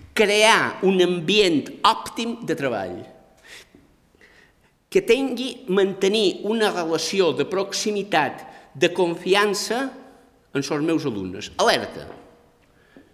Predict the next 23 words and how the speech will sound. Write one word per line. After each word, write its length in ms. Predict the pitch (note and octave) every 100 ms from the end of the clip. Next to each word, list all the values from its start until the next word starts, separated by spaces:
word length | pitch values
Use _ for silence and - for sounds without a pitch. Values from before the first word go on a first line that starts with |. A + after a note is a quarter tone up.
| -
La 140 | - F3+
meva 240 | C4 A#3+
opinió 340 | - F#3 A3+ G#3 F3
és 240 | B2+ G#2 - - - -
una 240 | G#3 A3+ F3
relació 560 | F3 E3+ - E3 C3+ A#2
de 80 |
confiança 640 | A#2+ C3+ B2 E3 E3+ D#3 B2+
i 60 | A2+
de 80 |
proximitat, 800 | A#2 G#2+ - A2+ A#2 G#3+ A#3 - - - - - _ _ _ _ _ _ _ _ _ _ _ _ _ _ _ _
però 160 | G2+
jo 80 | F#2 F#2+
som 100 | C3+
el 80 |
professor. 400 | C3+ F2+ F2 - - _ _ _ _ _ _ _ _ _ _ _ _ _
Exactament 540 | C#3+ G3 G3 G#3 F3+ E3
igual 300 | D3 B2+ A#2+
que 100 | G3+
en 60 | -
els 180 | F3 A2+
meus 160 | F#2
fills. 260 | - G3 -